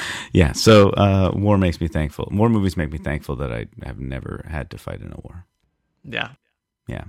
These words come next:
Speaker 1: and not just, like, phew, thankful, but, like, thankful and grateful to the people that do that for me.
Speaker 2: Yeah,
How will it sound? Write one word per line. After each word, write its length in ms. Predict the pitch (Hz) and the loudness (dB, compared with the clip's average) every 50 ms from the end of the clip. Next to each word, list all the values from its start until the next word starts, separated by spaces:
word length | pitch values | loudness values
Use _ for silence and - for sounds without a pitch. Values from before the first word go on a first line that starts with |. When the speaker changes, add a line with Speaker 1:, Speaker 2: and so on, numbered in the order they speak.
| - - | -10 -6
Speaker 1:
and 140 | 101 101 | -4 -2
not 180 | 104 104 107 98 | 0 0 -2 -2
just, 220 | - 98 90 - | -4 -6 -8 -6
like, 180 | 92 85 80 - | -4 -4 -6 -6
phew, 460 | - - - - 95 95 87 73 69 | -8 -12 -8 -4 -2 -2 -2 -2 -4
thankful, 840 | - - - - - _ - 60 60 - - - 64 62 65 - _ _ | -6 -10 -14 -16 -16 _ -12 -12 -12 -12 -12 -10 -10 -10 -10 -12 _ _
but, 180 | - - 67 69 | -12 -10 -10 -8
like, 460 | 76 69 55 50 52 - - - _ _ _ _ _ _ _ _ _ _ _ _ _ _ _ _ _ | -8 -10 -10 -10 -12 -14 -16 -20 _ _ _ _ _ _ _ _ _ _ _ _ _ _ _ _ _
thankful 500 | 82 73 67 69 69 - - 60 62 - | -12 -10 -10 -10 -12 -12 -12 -10 -10 -10
and 180 | - 69 67 65 | -10 -10 -12 -10
grateful 560 | - - 76 69 64 - - 58 62 60 - _ | -8 -8 -8 -8 -10 -12 -12 -12 -12 -12 -14 _
to 120 | - - | -14 -12
the 80 | 62 64 | -12 -12
people 260 | - 71 - - 62 | -12 -14 -14 -14 -14
that 140 | 55 52 50 | -16 -14 -12
do 120 | - 64 53 | -12 -10 -10
that 180 | 50 50 50 | -10 -12 -14
for 160 | - - - - | -16 -18 -18 -16
me. 80 | - - - _ _ _ _ _ _ - - _ _ _ _ _ _ _ _ - - | -16 -18 -20 _ _ _ _ _ _ -20 -20 _ _ _ _ _ _ _ _ -16 -10
Speaker 2:
Yeah, 200 | 175 170 - | -8 -6 -6